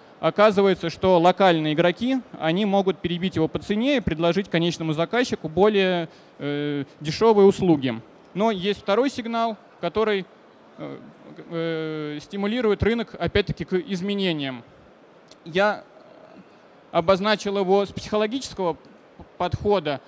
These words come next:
Э, все мы, как люди, которые, э, в частном порядке, мы привыкли к тому, что мы можем хранить свою информацию личную не обязательно у себя на жёстком диске или на флешке в кармане, а можем хранить её, например, на удалённых, э,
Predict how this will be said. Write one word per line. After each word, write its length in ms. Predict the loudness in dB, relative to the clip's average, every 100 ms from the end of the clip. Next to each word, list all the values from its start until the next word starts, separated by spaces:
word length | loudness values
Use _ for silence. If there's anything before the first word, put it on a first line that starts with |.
| -20 -4
Э, 200 | -2 -2
все 260 | -2 -2
мы, 160 | 0 -2
как 220 | -4 -4
люди, 480 | -4 -2 2 2 0 -2
которые, 760 | 0 2 2 2 2 2 -2 -4
э, 240 | -2 -2
в 60 | 2
частном 360 | 4 4 4
порядке, 460 | 4 6 4 2 0
мы 180 | 0 2
привыкли 800 | 4 6 4 4 4 4 2 -6
к 40 |
тому, 260 | -4 -2 -2
что 140 | -4
мы 80 | -2
можем 280 | 0 0 0
хранить 340 | 0 0 -2
свою 280 | 0 0 2
информацию 680 | 0 0 2 2 0 2 0
личную 520 | 0 -2 -2 -2 -4 -8 -20 -20 -4
не 120 | 2
обязательно 500 | 2 2 2 2 2
у 60 | -2
себя 320 | 0 2 2
на 240 | 2 0 2
жёстком 420 | 0 0 -2 0
диске 360 | -2 -4 -2
или 100 | 0
на 160 | 0 0
флешке 400 | 4 4 4 -2
в 60 | 0
кармане, 560 | 2 2 2 2 -2 -6 -20 0
а 160 | 2 4
можем 360 | 2 0 0
хранить 380 | 2 2 2 2
её, 120 | 2
например, 400 | 2 0 -2 -2
на 80 | -2
удалённых, 560 | 0 2 2 2 -2 -2
э, 480 | 0 0 0 -2